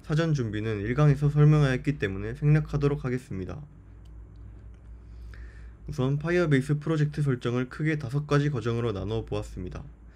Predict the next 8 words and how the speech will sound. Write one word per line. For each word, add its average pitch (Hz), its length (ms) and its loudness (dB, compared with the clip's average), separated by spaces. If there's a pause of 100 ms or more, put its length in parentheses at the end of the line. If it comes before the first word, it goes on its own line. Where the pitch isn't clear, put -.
(500)
파이어베이스 151 580 2
프로젝트를 135 560 2
설정하는 139 480 2
단계는 98 540 -4 (440)
콘솔에서 143 600 2
새로운 165 360 -2
프로젝트를 147 520 -2
만들고 98 540 -4